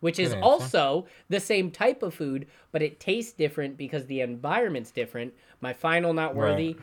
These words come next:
Speaker 1: movie theater food. That's my
Speaker 2: Okay.
Speaker 1: final not worthy. Because
Speaker 2: All
Speaker 1: it's the
Speaker 2: right.
Speaker 1: same as stadium, but it's different. Like,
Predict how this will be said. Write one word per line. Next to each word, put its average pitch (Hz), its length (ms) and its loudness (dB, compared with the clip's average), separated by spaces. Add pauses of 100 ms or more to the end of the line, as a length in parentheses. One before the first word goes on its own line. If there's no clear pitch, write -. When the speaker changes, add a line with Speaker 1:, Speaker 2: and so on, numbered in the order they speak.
(220)
Speaker 1:
movie 139 380 -4
theater 107 380 -8
food. 92 360 -16 (720)
That's 110 220 -10
my 139 80 -2
Speaker 2:
Okay. 95 100 -6
Speaker 1:
final 123 300 -6
not 113 220 -10
worthy. 101 280 -14 (240)
Because 196 280 4
Speaker 2:
All 190 100 -4
Speaker 1:
it's 214 140 0
the 220 60 -2
Speaker 2:
right. - 40 -4
Speaker 1:
same 202 300 2
as 233 100 0
stadium, 247 460 2
but 185 120 -2
it's 151 140 -2
different. 165 440 -6 (180)
Like, 160 340 0